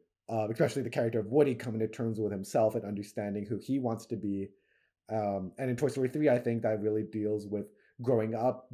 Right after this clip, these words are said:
letting go of one's childhood and moving towards maybe your adolescence or into adulthood or whatnot. But with Toy Story one, I think it's a very pure story about friendship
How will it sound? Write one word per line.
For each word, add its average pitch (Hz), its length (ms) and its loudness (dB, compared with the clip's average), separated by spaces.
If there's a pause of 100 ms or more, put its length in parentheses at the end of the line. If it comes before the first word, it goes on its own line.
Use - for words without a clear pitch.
letting 117 320 2
go 110 220 4
of 104 160 0
one's 107 220 -4
childhood 110 420 -2
and 104 160 -2
moving 104 320 -2
towards 104 460 -6
maybe 104 220 -2
your 104 220 -4
adolescence 131 720 -2
or 98 300 -2 (200)
into 104 260 -6
adulthood 107 440 2
or 107 80 0
whatnot. 98 460 -6 (600)
But 165 80 8
with 170 120 8
Toy 180 200 4
Story 214 320 2
one, 110 440 0
I 127 100 2
think 139 260 2
it's 170 180 0
a 127 60 6
very 117 500 2
pure 113 680 4 (100)
story 107 480 2
about 95 400 -2
friendship 127 460 0